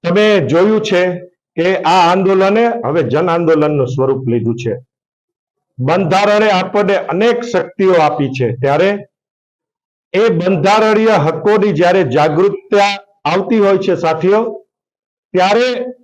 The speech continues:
બહુ દુઃખ સાથે કહેવું પડે છે કે આજે લોકસેવકો અને સત્તાધીશો સેવકો મટી અને સાહેબ બન્યા છે.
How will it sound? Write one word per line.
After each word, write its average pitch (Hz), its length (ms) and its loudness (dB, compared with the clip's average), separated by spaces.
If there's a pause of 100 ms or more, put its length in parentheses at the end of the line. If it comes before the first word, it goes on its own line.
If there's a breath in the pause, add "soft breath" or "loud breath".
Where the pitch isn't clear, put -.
(140)
બહુ 170 380 -2
દુઃખ 190 180 -4
સાથે 226 360 0
કહેવું 202 340 2
પડે 185 180 0
છે 208 180 -2
કે 208 160 0
આજે 165 420 2 (500)
લોકસેવકો 214 1200 0 (520)
અને 180 180 0
સત્તાધીશો 190 760 -2
સેવકો 226 500 0
મટી 202 600 0
અને 165 200 -2
સાહેબ 165 420 0
બન્યા 143 420 0
છે. 123 200 -6